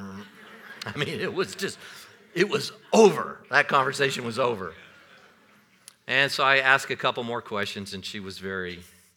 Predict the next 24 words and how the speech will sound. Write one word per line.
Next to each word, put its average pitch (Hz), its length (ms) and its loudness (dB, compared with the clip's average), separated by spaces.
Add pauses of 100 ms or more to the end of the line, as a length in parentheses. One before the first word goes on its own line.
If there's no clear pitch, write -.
(200)
and 135 80 -4
I, 143 80 4
and 143 180 -6
I 151 40 0
was 165 80 -4
just 165 160 -8
praying. 151 440 0
I 110 100 -6
remember 117 340 -8
praying. 113 320 -6
I 98 40 -10
was 101 140 -14
like, 120 160 -16
"Lord, 123 240 -10
what, 127 260 -14
what 165 220 -12
would 165 160 -16
you 98 140 -10
have 101 120 -10
me 123 120 -16
say 113 260 -14
to - 60 -20
this - 200 -16
woman?" - 380 -20